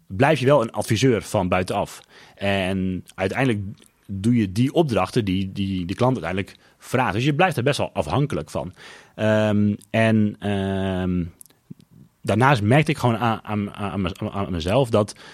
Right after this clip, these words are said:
het mil-, mil-, militair zijn, dat doet ook iets met me. En dat is misschien ook wel meer een, een, een, een gevoel, maar het is ook iets van, op die manier kan ik voor, kan ik bijdragen aan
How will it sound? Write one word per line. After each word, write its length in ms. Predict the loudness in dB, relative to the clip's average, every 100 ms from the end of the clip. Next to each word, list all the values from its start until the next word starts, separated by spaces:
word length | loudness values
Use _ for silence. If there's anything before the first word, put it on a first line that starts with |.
| -20 _
het 180 | -2 2
mil-, 220 | 4 2 2
mil-, 260 | 2 2 2
militair 360 | 2 4 4
zijn, 160 | 2 0
dat 140 | 2
doet 160 | 0 2
ook 160 | 0
iets 120 | 0 -4
met 120 | -6
me. 60 |
En 60 | -4
dat 100 | -2
is 60 | 2
misschien 260 | 2 0
ook 60 | 0
wel 100 | 2
meer 180 | 2 2
een, 260 | -2 -6 -4
een, 240 | -4 -2
een, 140 | -4 -6
een 120 | -6
gevoel, 340 | -2 2 2
maar 160 | 2 0
het 100 | -2
is 100 | -4
ook 140 | -4
iets 120 | -4 -2
van, 220 | -2 -4 -10 -10
op 160 | 0
die 140 | 2 4
manier 300 | 4 4 2 -2
kan 160 | -2 0
ik 160 | -4 -10
voor, 280 | -6 -6 -8 -20 -4
kan 180 | 0 0
ik 200 | -2 -12 -20 -16
bijdragen 920 | 0 4 4 4 0 -2 -4 -4 -4 -6
aan 380 | -4 -2 -2